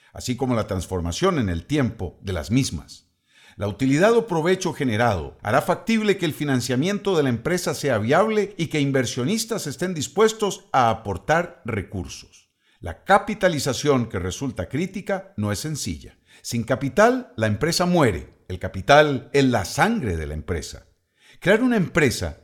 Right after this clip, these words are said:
detectar necesidades a satisfacer, rodear la empresa del talento de colaboradores a todos los niveles y consumidores dispuestos a comprar y consumir, es tarea compleja y lenta en su formación.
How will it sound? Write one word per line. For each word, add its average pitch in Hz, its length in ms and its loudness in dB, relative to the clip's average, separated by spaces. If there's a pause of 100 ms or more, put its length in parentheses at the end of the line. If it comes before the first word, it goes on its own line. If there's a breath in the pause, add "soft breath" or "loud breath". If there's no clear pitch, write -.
detectar 110 480 2
necesidades 151 760 2
a 131 60 -2
satisfacer, 104 880 -4 (160 loud breath)
rodear 131 460 2
la 190 80 0
empresa 170 480 0
del 143 240 0
talento 147 580 0
de 110 100 -2
colaboradores 104 880 0
a 110 220 -6
todos 214 280 2
los 156 100 2
niveles 131 640 2
y 139 80 -2
consumidores 131 800 0
dispuestos 143 640 -4
a 92 100 -8
comprar 120 680 0
y 156 80 -4
consumir, 131 760 0 (180)
es 139 180 -2
tarea 180 320 6
compleja 196 760 2
y 180 120 -2
lenta 135 680 2
en 98 80 -4
su - 160 -8
formación. 87 720 -6